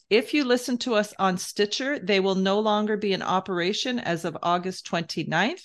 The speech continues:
so you will not be able to access the show via Stitcher. You can continue listening on their sister app, Pandora, or wherever else podcasts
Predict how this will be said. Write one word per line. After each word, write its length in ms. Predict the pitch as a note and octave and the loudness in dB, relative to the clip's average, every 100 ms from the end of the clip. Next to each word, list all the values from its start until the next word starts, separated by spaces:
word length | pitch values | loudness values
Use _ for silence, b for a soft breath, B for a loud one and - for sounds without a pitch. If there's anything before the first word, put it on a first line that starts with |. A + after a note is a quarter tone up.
| - | -16
so 160 | - G3+ | 0 2
you 180 | F3+ F3+ | 4 2
will 100 | F3 | 2
not 280 | F3 F3+ | 2 2
be 100 | G3+ | 2
able 180 | F#3+ F#3 | 0 0
to 140 | F#3 D#3+ | 0 0
access 340 | E3 - E3 | 0 -2 -8
the 120 | F3+ | -6
show 260 | - E3+ D#3+ | -2 0 0
via 240 | D#3 D3 | 0 0
Stitcher. 440 | D#3 - D#3 - A#2 | -2 -6 -6 -4 -4
You 140 | D3+ | -4
can 180 | D#3 D3+ | -4 -6
continue 520 | F3+ D#3 G#3 G3+ F#3 | -6 -4 -2 0 0
listening 460 | F3 F3+ G3 F3+ - | -2 -2 -2 -2 -2
on 160 | D#3+ | -4
their 100 | D#3 | -4
sister 420 | D#3 F#3 F#3 F3+ - | -2 -4 -2 -2 0
app, 240 | D#3 - | 0 -2
Pandora, 760 | - D#3 D3 E3+ F3+ G3+ A3 A#3 | -2 -2 0 0 2 4 2 0
or 220 | - F3+ D#3+ | 2 2 4
wherever 640 | E3 - F3 F#3+ A#3 - | 2 2 2 2 0 2
else 460 | F3+ F#3 - - - | 2 0 -4 -16 -8
podcasts 680 | - F3 D#3 G3 E3+ E3+ | 0 0 0 0 0 -2